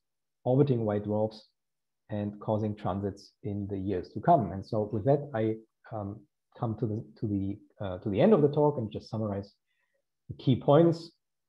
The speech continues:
that planetary systems around white dwarfs are as common as they are around main sequence stars, and that may be at the beginning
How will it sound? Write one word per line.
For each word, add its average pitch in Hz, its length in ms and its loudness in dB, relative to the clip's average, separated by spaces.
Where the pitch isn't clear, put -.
that 117 200 -6
planetary 151 420 4
systems 143 440 2
around 117 260 -2
white 110 200 -2
dwarfs 120 380 -4
are 104 280 -4
as 143 220 4
common 117 580 0
as 107 140 -2
they - 120 -2
are 107 120 0
around 101 240 -4
main 95 180 -6
sequence 170 340 4
stars, 143 480 6
and 110 120 -2
that 107 180 0
may 120 380 6
be 123 180 6
at 110 100 4
the 110 60 -2
beginning 113 560 0